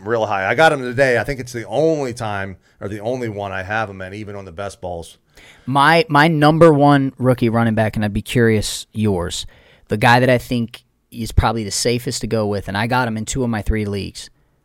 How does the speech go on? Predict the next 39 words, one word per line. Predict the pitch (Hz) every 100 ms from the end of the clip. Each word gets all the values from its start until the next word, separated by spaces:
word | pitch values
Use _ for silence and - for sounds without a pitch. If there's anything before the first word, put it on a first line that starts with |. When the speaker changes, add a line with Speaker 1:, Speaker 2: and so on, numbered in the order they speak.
| _
Speaker 2:
Washington | 104 110 113 104
Commanders, | 104 98 92 90
Brian | 90 87
Robinson. | 85 - - -
Speaker 1:
I |
don't | 113 117
have | 123 104
him. | 104 92
I, | 120 127 143 -
I, | 170
I |
do. | 135 160
I | 156 202
like | 220
McKissick. | 170 - 160 180 151
I | 143
was | 190 -
taking | 160 135
McKissick | 120 123 - 160 147
in | 120
the | 107
best | 92 123 120
balls | 104 98 98 - _ _ _ _
early | 135 139 120 113
on. | 117 110 98 - _ _
Um, | - 110 107 101 98 -
he |
didn't | 147 151
even | 104
get | 92
drafted | 101 110 120 82
today, | 90 87 82
by | 92
the | 87
way. | 92
Speaker 2:
Yeah, | 78 - 76
no, | 107 117 120 - _ _
no. | 82
Speaker 1:
But, | 107 104